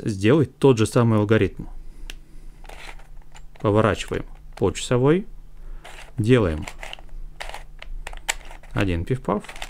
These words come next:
Второй пиф-паф. И весь додекаэдрон два на два собрался. С одной стороны, кажется, что редкая и страшная ситуация, но с другой,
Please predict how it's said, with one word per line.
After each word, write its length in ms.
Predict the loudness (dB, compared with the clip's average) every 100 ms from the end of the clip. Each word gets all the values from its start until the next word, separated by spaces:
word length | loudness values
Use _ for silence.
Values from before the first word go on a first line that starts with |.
| -10 -10 -10 -10 -10 -10 -12 -12 -12 -12 -12 -12 -10 -8 -10 -10 -10 -10 -10 -12 -12 -14 -12 -12 -10 -10 -10 -10 -12 -14 -16
Второй 380 | -4 0 2 2
пиф-паф. 520 | 0 2 0 0 -6 -12 -12 -10 -12 -16 -18 -18 -16 -16 -16 -18 -20 -20 -20 -20 -20 -8
И 380 | -4 -2 -2 -6 -12 -18 -20 -20 -20 -20 -10 -4
весь 480 | 0 2 0 -2 -10 -20 -18 -16 -2
додекаэдрон 800 | 2 2 2 4 4 2 0 0 -6 -4
два 240 | 0 2
на 120 | 2
два 300 | 0 0 -2 -4 -14 -18 -18
собрался. 640 | -2 0 4 2 0 -6 -14 -18 -20 -16
С 100 | 2
одной 220 | 4 6 6
стороны, 320 | 6 6 6
кажется, 340 | 6 4 2
что 220 | 2 6
редкая 320 | 8 6 4 2
и 40 |
страшная 380 | 4 4 6 2
ситуация, 680 | 2 2 4 4 0 0
но 220 | 4 4 6
с 40 |
другой, 440 | 6 6 6 6